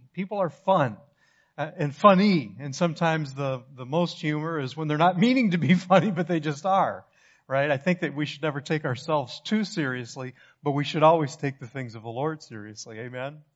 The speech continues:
So I'll be sitting there watching people, and as I watch people, whether it's at an airport or at a park or at a mall, uh, oftentimes it seems like people appear to be zombies.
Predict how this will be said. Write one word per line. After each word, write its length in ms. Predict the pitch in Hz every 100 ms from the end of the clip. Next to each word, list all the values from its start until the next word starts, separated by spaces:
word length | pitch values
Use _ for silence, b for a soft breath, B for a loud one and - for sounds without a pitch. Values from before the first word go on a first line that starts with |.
| _ _ _ _ _ _ _
So 120 | -
I'll 60 | 208
be 100 | 196
sitting 300 | 185 254 262
there 140 | 233
watching 500 | 202 208 214 208 196
people, 520 | 165 202 196 190 190 196
and 160 | 170
as 140 | 175 170
I 120 | 175
watch 460 | 175 247 311 -
people, 400 | - 165 160 190
whether 340 | 175 160 170 165
it's 200 | 147 156
at 100 | 147
an 120 | 147
airport 680 | 180 190 - 185 175 180 180
or 260 | 143 131 127
at 100 | 120
a 180 | 117 117
park 480 | - 170 175 180 175
or 220 | 143 127
at 60 | 123
a 40 |
mall, 580 | 117 143 160 165 165 156 b b b -
uh, 320 | 147 131 127
oftentimes 920 | 170 214 277 339 302 165 151 160 180
it 100 | 165
seems 400 | 147 196 226 220
like 300 | 170 165 -
people 800 | - 214 233 - 156 156 147 - -
appear 640 | 151 - - 233 254 262 -
to 140 | 247
be 560 | 180 139 131 131 143 139 _ _ _ _ _ _ _ _
zombies. 1040 | 117 127 165 208 214 135 104 90 - -